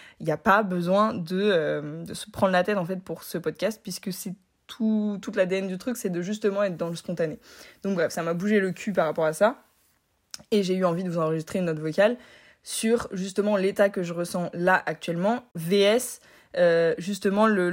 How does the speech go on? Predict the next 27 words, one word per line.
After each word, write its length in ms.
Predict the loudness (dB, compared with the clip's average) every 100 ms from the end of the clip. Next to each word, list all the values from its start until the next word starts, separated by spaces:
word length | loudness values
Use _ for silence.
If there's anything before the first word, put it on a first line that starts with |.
| 0
l'état, 540 | 0 4 6 6 4 2
euh, 300 | 2 2 0
bah, 200 | 0 0
un 100 | 0
peu 160 | 0 0
inverse 520 | 0 4 2 2 -2
de, 120 | 2
euh, 260 | 4 4 4 -8 -20 _ -6
quand 200 | -2 -2
tu 160 | -2
perds 220 | 4 4
le 100 | 4
mojo, 580 | 0 0 0 2 2 2
quand 260 | -2 -8 -8
tu 160 | -10
perds, 380 | -2 4 4 4
euh, 320 | 0 2 2
tu 100 | 0
sais, 120 | -4 -2
le, 180 | -2
les 180 | -4 -4
papillons 320 | -4 -4 -4
dans 120 | -2 -2
le 60 |
ventre, 280 | -2 -2 -4
et 60 | -8
cetera. 480 | -6 -2 2 2